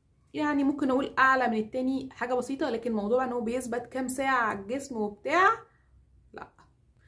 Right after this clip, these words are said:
اللي بعد كده السيرم بتاع اتس scan اللي اسمه جرين تي، ده كان شكله يا بنات، ده انا برضو مخلصاه، طبعًا ده serum كوري، كان لطيف جدًا بالنسبه لي حقيقي، انا كنت بحب استخدمه جدًا ك،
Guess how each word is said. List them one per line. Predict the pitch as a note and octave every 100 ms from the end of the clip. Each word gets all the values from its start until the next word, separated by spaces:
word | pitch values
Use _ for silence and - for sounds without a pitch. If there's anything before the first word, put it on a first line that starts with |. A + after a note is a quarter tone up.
| _ _ _
اللي | F4 F#4
بعد | C4 A3+
كده | A3 D#4 D#4 D#4+
السيرم | A3 - D4 D4+ D4+
بتاع | A3+ A3+ A#3+
اتس | - - - D#4
scan | D4 - C#4 C#4+ C#4+
اللي | A#3 A#3 -
اسمه | - - C4+ C4+ A3
جرين | A3+ A#3+ B3+ B3+
تي، | - B3+ E4
ده | A#3
كان | A3+ A3+
شكله | - B3 B3+
يا |
بنات، | G#3 G#3+ D4 G#3+
ده | A3+
انا | A#3
برضو | A3+ A3+
مخلصاه، | A3 G#3+ F#3 F#3 A3+ C#4 F#4+ - -
طبعًا | A#3+ A#3 G#3+ G3
ده | A3 A#3+ A#3+
serum | B3 A3+ G3+
كوري، | G3 - C4+ D4+ F#4 F#4+ - -
كان | E4 F4 D#4+
لطيف | B3 - E4 B3+
جدًا | A3 C#4+ C#4+
بالنسبه | C#4+ B3+ B3 G#3+ G3 F#3+
لي | E3+
حقيقي، | - D#3+ C4+ C4+
انا | B3+
كنت | C4 C4
بحب | - C4
استخدمه | C4 - A3 C4
جدًا | C4+ - C#4 B3+
ك، | D4+